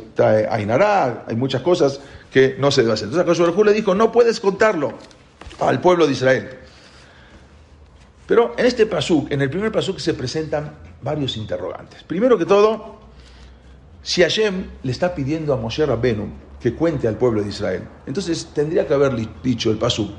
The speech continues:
"Ki tispor et rosh bnei Israel." Cua-, la palabra contar es lis-, es lispor, contar. "Cuando cuentes al pueblo de Israel, ifkudem en su cuenta, benatenu ishkot", cada uno va a tener, va a tener que dar, eh, un rescate de su alma, quiere decir, para que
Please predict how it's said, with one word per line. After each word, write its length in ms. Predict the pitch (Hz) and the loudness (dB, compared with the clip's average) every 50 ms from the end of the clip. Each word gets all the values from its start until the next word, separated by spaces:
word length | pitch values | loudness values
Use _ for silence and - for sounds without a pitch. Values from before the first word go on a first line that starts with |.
| - - - - - - - - - - - - - - - - - - - - - - - - - - - - - - | -16 -20 -20 -20 -20 -20 -20 -20 -20 -20 -20 -20 -20 -20 -20 -20 -20 -20 -20 -20 -20 -20 -20 -20 -20 -20 -20 -20 -16 -4
"Ki 160 | - 196 190 | 0 0 0
tispor 520 | - 214 202 190 - - 294 311 320 277 | 2 2 2 2 2 4 4 4 6 6
et 140 | 202 165 127 | 4 2 4
rosh 220 | 170 196 208 - 156 | 4 2 2 4 2
bnei 240 | 170 170 180 180 | 0 0 2 0
Israel." 400 | 160 131 - 131 113 104 107 110 - | -2 -2 -4 -4 -4 -4 -6 -6 -6
Cua-, 260 | 151 151 156 - - - - - - - - | -6 -6 -6 -6 -12 -16 -16 -16 -14 -10 -6
la 120 | 123 - | -4 -2
palabra 320 | 151 165 202 233 240 - | 0 2 2 2 2 0
contar 480 | - 143 139 135 131 135 139 120 120 - - | 0 -2 -2 -2 2 0 0 0 0 -2 -2
es 140 | 135 147 135 | -4 -2 -2
lis-, 200 | 127 127 - - - - | -2 -6 -6 -8 -10 -10
es 140 | 120 113 | -12 -10
lispor, 480 | 127 135 135 - - - 277 - 123 113 | -8 -8 -8 -8 -4 -2 -2 -2 -2 -2
contar. 480 | 123 127 143 135 214 226 208 - - - | -4 -6 0 2 2 2 2 -2 -6 -2
"Cuando 380 | 160 165 170 170 165 180 180 - | 0 0 2 4 4 2 2 2
cuentes 520 | - 269 311 311 294 247 - 247 226 - | 0 2 2 2 2 2 0 0 2 2
al 140 | 185 160 139 | 2 0 0
pueblo 220 | 170 190 202 190 | 0 -2 0 0
de 80 | 151 139 | 0 0
Israel, 260 | 127 139 151 175 170 | 0 0 0 0 0
ifkudem 360 | 135 - - 156 156 165 151 | -2 -4 -2 0 0 0 0
en 40 | 127 | -2
su 140 | 107 110 - | -6 -6 -6
cuenta, 240 | 180 220 233 226 175 | -4 -4 0 0 0
benatenu 500 | 147 139 139 131 127 156 151 208 220 196 | 2 2 0 0 0 -2 0 0 0 -2
ishkot", 340 | - - 208 208 185 202 | 0 2 2 2 2 2
cada 220 | - 165 185 170 156 | 0 2 2 4 4
uno 200 | 180 202 190 160 | 2 0 0 0
va 80 | 151 | 0
a 60 | 147 143 | 0 0
tener, 320 | 143 139 156 170 165 - - - - | 0 -2 0 0 0 0 -2 -4 0
va 60 | - | 2
a 60 | 165 156 | 2 2
tener 200 | 160 156 160 165 | 2 -2 -4 0
que 120 | - 131 | 2 4
dar, 480 | 151 170 180 - - - - - - - _ - _ _ | 6 6 4 2 0 -8 -16 -20 -20 -20 _ -20 _ _
eh, 60 | - 110 | -4 -4
un 300 | 120 - - 156 160 147 | -2 0 0 -2 0 0
rescate 460 | 139 135 120 - - 175 170 - 143 | 0 0 0 2 2 2 2 2 -2
de 60 | 127 | -6
su 160 | 127 - 147 175 | -6 -4 -2 -2
alma, 200 | 208 196 147 135 | 0 -2 -2 -4
quiere 100 | 139 131 | -4 -6
decir, 200 | 143 147 160 - | -2 -2 -2 -2
para 220 | 135 127 127 120 | -2 -4 -4 -4
que 100 | - 113 | -6 -8